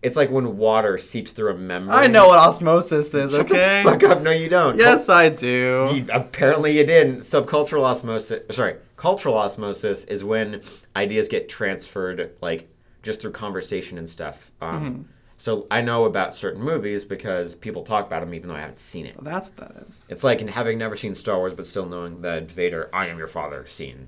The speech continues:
Speaker 1: That's like some of the
Speaker 2: Vader's his father?
Speaker 1: <laughs> Spoiler alert.
Speaker 2: Uh. <laughs>
Speaker 1: So anyways, I know about Call of Cthulhu. I know about Cth-, uh,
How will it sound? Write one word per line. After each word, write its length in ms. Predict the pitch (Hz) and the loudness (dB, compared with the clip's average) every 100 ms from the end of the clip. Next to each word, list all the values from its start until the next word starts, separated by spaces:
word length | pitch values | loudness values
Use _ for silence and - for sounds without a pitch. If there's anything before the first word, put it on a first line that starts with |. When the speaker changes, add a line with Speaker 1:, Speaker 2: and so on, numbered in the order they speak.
| - | -14
Speaker 1:
That's 180 | 90 - | -12 -10
like 160 | 82 | -10
some 160 | - 90 | -10 -12
of 100 | 85 | -10
the 200 | 78 73 | -12 -10
Speaker 2:
Vader's 260 | 135 196 202 | -8 -8 -10
his 120 | - | -14
father? 480 | - 123 196 226 - _ _ _ _ _ _ _ _ _ | -14 -12 -12 -12 -16 _ _ _ _ _ _ _ _ _
Speaker 1:
<laughs> 500 | _ _ _ _ _ - - _ _ _ _ _ _ - _ _ | _ _ _ _ _ -20 -20 _ _ _ _ _ _ -20 _ _
Spoiler 460 | - - 156 160 139 | -18 0 4 6 4
alert. 360 | 117 120 - - _ _ _ _ _ - - | 4 0 -4 -14 _ _ _ _ _ -14 0
Speaker 2:
Uh. 920 | 147 147 139 139 135 131 131 127 - | 4 6 6 4 4 6 4 2 0
<laughs> 200 | 220 320 - _ _ | -4 -4 -10 _ _
Speaker 1:
So 180 | - 147 | 0 4
anyways, 640 | 160 165 139 131 120 - - - _ | 6 6 4 4 2 -4 -8 -16 _
I 120 | - | -2
know 100 | 135 | 0
about 240 | 143 131 123 | 2 2 2
Call 140 | 123 | 0
of 80 | 120 | 0
Cthulhu. 560 | 120 123 117 117 117 - _ | -4 -4 -2 -2 -2 -6 _
I 60 | - | -8
know 80 | 110 | -2
about 220 | 117 - | -2 -2
Cth-, 200 | - - | -12 -8
uh, 360 | 101 98 87 | -4 -4 -4